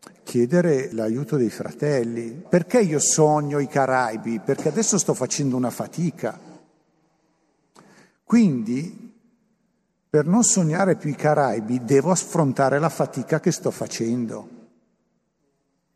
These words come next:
Magari c'è una persona con cui in parrocchia ho una difficoltà, ne parlo con un mio confratello,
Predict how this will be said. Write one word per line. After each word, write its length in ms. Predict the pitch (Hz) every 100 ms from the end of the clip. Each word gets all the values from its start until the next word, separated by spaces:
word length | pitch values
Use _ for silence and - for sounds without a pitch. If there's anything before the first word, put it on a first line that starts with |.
| _ -
Magari 400 | 123 123 175 151
c'è 320 | - 135 139
una 240 | 151 135
persona 600 | - 131 113 - 151 151
con 220 | 143 131 117
cui 140 | 143
in 140 | 135
parrocchia 520 | - 127 131 139 - 127
ho 40 |
una 160 | 131 127
difficoltà, 920 | 123 - 127 123 117 - 117 101 - - - _ _ _ _ _ _
ne 180 | 131 120
parlo 400 | - 143 156 170
con 200 | - 135
un 100 | 123
mio 180 | 123 120
confratello, 960 | - 120 120 110 - 156 135 120 110